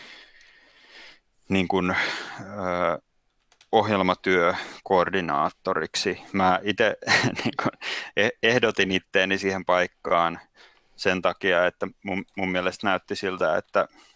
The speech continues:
et, et se on vähän ehkä unohtunut se tavallaan niin kun sellainen jatkuva ohjelmien kirjoittaminen ja si-, siihen keskittyminen. Ja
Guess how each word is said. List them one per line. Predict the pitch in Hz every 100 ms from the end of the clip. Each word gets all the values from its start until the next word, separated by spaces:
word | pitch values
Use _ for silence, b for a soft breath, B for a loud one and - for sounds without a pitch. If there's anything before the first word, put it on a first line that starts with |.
| b b _ _ _ _ _ _ -
et, | 101 87 _ _ _ _
et | 98 - _ _ _
se | - 98
on | 92 95
vähän | 95 95
ehkä | 95 - 98 - _ _ _ 123 110 _ _ -
unohtunut | 110 101 - 92 90 -
se | 92 80 -
tavallaan | 90 87 87 87
niin | 87
kun | 87 90 76 - -
sellainen | - 92 90 92
jatkuva | 95 95 - 95 82 - _ B B B B B
ohjelmien | 92 92 87 85 82 85
kirjoittaminen | 95 85 73 - - 80 76 87
ja |
si-, | 92 92 -
siihen | 120 98 87 85 - - _ _ _ B B B B B B B _
keskittyminen. | - 92 - 92 - 95 87 85
Ja | 85